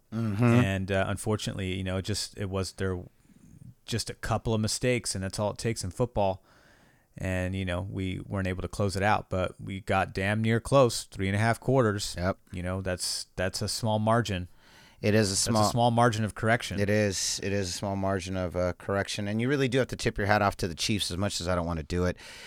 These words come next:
Speaker 1: You really have to tip, tip, tip, tip your hat off to them. They never gave up. Patrick Mahomes, after throwing two interceptions, could have laid down and died, and he just refused. And, um, you know, they deserved, they deserved the win. They deserved it. They wanted it more in that fourth quarter, and they fought for it. And, uh,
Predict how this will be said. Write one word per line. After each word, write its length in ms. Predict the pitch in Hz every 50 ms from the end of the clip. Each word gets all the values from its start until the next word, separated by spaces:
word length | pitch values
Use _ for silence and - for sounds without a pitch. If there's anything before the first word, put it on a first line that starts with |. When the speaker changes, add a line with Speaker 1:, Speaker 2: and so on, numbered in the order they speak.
| - - - - -
Speaker 1:
You 140 | - 120 120
really 120 | 120 113 113
have 100 | 113 -
to 80 | -
tip, 280 | - - 113 92 - - _
tip, 220 | - - 113 92 - _ - - -
tip, 260 | - - 117 - _
tip 200 | - - - -
your 80 | 87 78
hat 180 | 78 90 85 82
off 100 | 82 -
to 120 | - 98
them. 220 | 78 82 80 78 78
They 120 | 80 87
never 220 | 85 90 87 - 78
gave 240 | 73 82 82 76
up. 180 | 85 85 - - _
Patrick 300 | - 104 98 - - 90
Mahomes, 500 | 90 80 92 90 87 85 80 - - - 85
after 180 | 82 - - -
throwing 220 | 95 92 87 80
two 120 | - -
interceptions, 500 | 90 87 85 - 92 87 - - 80 -
could 120 | - 95 82
have 100 | 78 76
laid 160 | 85 85 78
down 200 | 78 87 82 80
and 100 | 80 69
died, 320 | - 85 80 82 82 78
and 100 | 80 80
he 80 | 78 82
just 200 | 73 85 - -
refused. 540 | 78 - - 85 85 85 82 80 - - - - - - - - - - - _
And, 380 | - 87 85 85 82 82 82 85
um, 360 | 85 85 82 82 80 78 80 - _ -
you 140 | - 92 90
know, 180 | 90 87 87 82
they 120 | - 87 85
deserved, 440 | 87 82 78 90 90 85 82 -
they 100 | - 95
deserved 340 | 87 87 82 82 98 92 87
the 80 | 95 95
win. 240 | 92 107 104 98 82 - - _ _ _ _ _ _ _ _
They 100 | - 90
deserved 380 | 82 90 - 95 95 95 80 -
it. 160 | 92 - -
They 100 | 95 98
wanted 260 | 95 98 98 98 95
it 100 | 98 80
more 220 | 90 95 95 92
in 60 | 90 90
that 160 | 87 87 -
fourth 260 | - - 104 92 -
quarter, 280 | - - 107 95 87 90
and 120 | 87 82
they 60 | 82
fought 260 | - - 101 92 -
for 300 | - - - 85 87 85
it. 100 | 85 - -
And, 340 | - 95 87 85 80 69 71
uh, 260 | 80 78 78 78 78